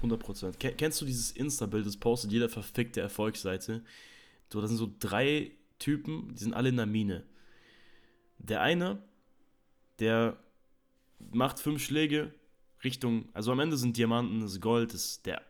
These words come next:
die Erfüllung des Lebens. Er geht ein bisschen rein, er merkt, scheiße, Mann, da geht nichts. Meine Schaufel ist nicht gut genug.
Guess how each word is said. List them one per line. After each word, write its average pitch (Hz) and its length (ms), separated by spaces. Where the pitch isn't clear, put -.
die 104 180
Erfüllung 202 340
des 202 160
Lebens. 104 440
Er 95 140
geht 160 160
ein - 40
bisschen 156 280
rein, 135 360
er 107 120
merkt, 101 260
scheiße, 98 540
Mann, 76 180
da 92 80
geht 107 320
nichts. - 440
Meine 110 440
Schaufel 127 440
ist 117 140
nicht 117 160
gut 160 260
genug. 104 360